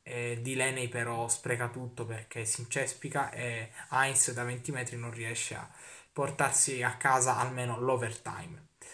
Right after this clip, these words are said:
Da raccontare il fatto che c'era anche una partita di Serie A, eh, che si, che si era giocato, una, la partita dell'Una Hotels contro la,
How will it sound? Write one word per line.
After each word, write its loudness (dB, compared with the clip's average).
Da 6
raccontare 4
il -2
fatto -4
che 2
c'era 2
anche -2
una -2
partita -6
di -4
Serie 0
A, 0
eh, -10
che -10
si, 0
che -4
si 2
era 0
giocato, -4
una, -4
la -6
partita -2
dell'Una -4
Hotels -4
contro 0
la, -2